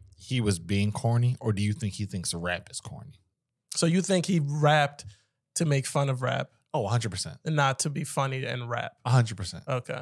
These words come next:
Speaker 1: A hundred percent.
Speaker 2: I didn't get that.
Speaker 1: A hundred percent. I think that's what it is. I think he thinks so little of rap as a genre.
Speaker 2: Like,
Speaker 1: Actually, I
Speaker 2: anybody
Speaker 1: don't
Speaker 2: can do it. Like, I'm gonna do it now.
Speaker 1: Actually, not even think. I know for a fact, and I'll show you later why I'm saying that, because,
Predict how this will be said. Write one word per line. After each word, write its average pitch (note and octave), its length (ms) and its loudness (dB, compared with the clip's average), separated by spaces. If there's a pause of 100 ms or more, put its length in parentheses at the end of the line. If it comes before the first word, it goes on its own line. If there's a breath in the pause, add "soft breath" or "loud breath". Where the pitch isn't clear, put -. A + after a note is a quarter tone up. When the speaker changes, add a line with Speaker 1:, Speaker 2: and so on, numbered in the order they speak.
Speaker 1:
A G#2 60 -4
hundred F#2+ 200 2
percent. F2 260 0
Speaker 2:
I E3+ 40 6
didn't D#3 180 4
get C3 180 2
that. - 200 -10 (100)
Speaker 1:
A F#2 60 -6
hundred G2 240 0
percent. F2 280 -8
I E2+ 60 -8
think F2 260 -10
that's F2+ 220 -8
what E2 120 -8
it E2 40 -8
is. E2 100 -10
I A2+ 120 -8
think C3+ 260 -4
he C3+ 240 -8
thinks - 480 -4
so B2 260 4
little A2 460 4
of F#2+ 300 -4
rap G2 340 0 (100)
as F2+ 180 -8
a D#2+ 100 -8
genre. G2+ 540 -6 (300)
Speaker 2:
Like, C#3 100 6
Speaker 1:
Actually, D3 160 2
I - 40 4
Speaker 2:
anybody E3+ 400 6
Speaker 1:
don't - 40 -2
Speaker 2:
can E3+ 160 4
do F3 200 8
it. E3+ 100 6
Like, C#3 200 2
I'm D3+ 260 4
gonna C3+ 260 0
do B2+ 220 -8
it A2+ 80 -8
now. G2+ 260 -10
Speaker 1:
Actually, G#3 520 0 (200)
not E3 220 2
even D3+ 200 0
think. A2+ 460 -4 (100)
I B2 180 2
know G#2+ 360 2
for G#2 260 -4
a - 20 -6
fact, - 600 -4
and G#2+ 160 0
I'll G#2 200 2
show - 200 0
you A2 220 2
later F#2 400 0 (140)
why F2+ 220 -2
I'm E2+ 140 -6
saying F#2 320 -4
that, E2 220 -10
because, G2+ 340 -2